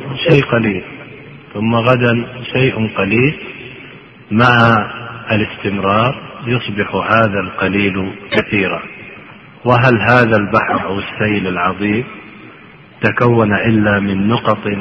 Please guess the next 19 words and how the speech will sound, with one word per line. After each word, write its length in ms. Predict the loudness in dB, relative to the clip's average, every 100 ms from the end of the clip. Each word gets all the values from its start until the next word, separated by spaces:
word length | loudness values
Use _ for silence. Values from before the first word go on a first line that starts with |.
| -8 -14 -8
يسيرة 680 | -6 -4 -2 0 2 0 -2
من 260 | -4 -2
نقط 360 | -2 -2 -4 -4
المطر؟ 560 | -4 -4 -4 -6 -8 -12 -20 -20 -20 -20 -20 -20 -20 -16 -2
لكن 360 | 0 0 2
لما 240 | 2 2 0
اجتمعت 580 | -2 -2 0 0 -2 -4 -10 -18 -20 -16 -8
وتتابع 960 | -4 -2 -4 0 0 2 2 2 0 0
انهطال 640 | -4 -4 -4 0 2 2
هذا 340 | 0 0 0 -2
المطر، 540 | -2 -2 0 0 -2 -12 -20 -20 -20 -20 -2
صار 320 | 0 2 0
ذلك 680 | 0 0 0 -4 -2 0 0 -4 -14 -20 -20 -20 -16 -10
أو 100 | -8
صارت 420 | 0 2 2 0 -2
تلك 320 | -2 0 0
النقاط 600 | 0 -2 -4 2 4 4 0 -6 -16 -16 -18 -8 0
سيلاً 500 | 2 2 0 -2 -4 -10 -6
عظيماً. 520 | -2 0 0 -2 -6